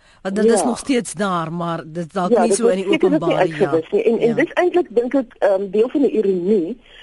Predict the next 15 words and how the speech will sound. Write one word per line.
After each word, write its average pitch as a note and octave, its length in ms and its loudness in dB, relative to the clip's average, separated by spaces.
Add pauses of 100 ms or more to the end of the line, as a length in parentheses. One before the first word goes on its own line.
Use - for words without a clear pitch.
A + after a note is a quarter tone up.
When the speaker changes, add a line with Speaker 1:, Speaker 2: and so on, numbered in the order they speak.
(100)
Speaker 2:
dat F#3+ 140 -2
mense G#3 340 0
dink G#3 240 0
baie F3 220 2
keer A3 160 0
dat G3+ 140 0
wanneer E3 280 0
'n F#3+ 80 -2
pleknaam F#3+ 420 -2
verander, G3+ 400 0
gaan G3 180 0
hulle F#3+ 160 0
die E3+ 80 -2
geskiedenis A#3 480 -2
uitwis. D3 440 -2